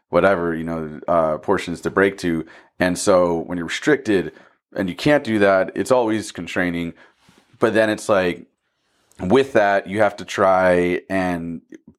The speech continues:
both on the production side and then on the D J ing side to make it as much of a balance as you can, sort of.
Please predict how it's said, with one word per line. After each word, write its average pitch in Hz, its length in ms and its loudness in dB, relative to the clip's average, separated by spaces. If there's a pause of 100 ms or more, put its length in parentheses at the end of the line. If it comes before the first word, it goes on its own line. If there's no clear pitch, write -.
both 104 220 0
on 92 60 -6
the 95 60 -4
production 107 480 -2
side 95 460 4
and 87 140 -2
then 87 80 -2
on 85 80 -4
the 85 80 -6
D 110 120 -6
J 104 180 -2
ing 90 100 -6
side 90 340 0 (300)
to 104 100 -2
make 95 380 0
it 92 160 2
as 90 200 -2
much 90 240 -2
of 87 80 -8
a 87 60 -2
balance 87 460 0
as 80 120 -12
you - 80 -20
can, 123 380 0
sort 151 280 0
of. 156 140 -2